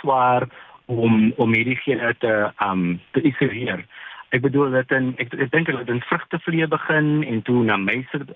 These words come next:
begin en toe moet hulle dieselfde, ehm, g-, geenareas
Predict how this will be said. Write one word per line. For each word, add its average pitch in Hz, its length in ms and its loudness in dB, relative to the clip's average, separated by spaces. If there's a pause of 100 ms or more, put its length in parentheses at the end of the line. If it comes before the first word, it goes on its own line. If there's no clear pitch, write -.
(120)
begin 131 460 0 (200)
en 127 100 2
toe 151 120 0
moet 147 100 2
hulle 143 180 2
dieselfde, 151 800 0 (300)
ehm, 107 320 0
g-, - 260 -6 (140)
geenareas 147 1000 2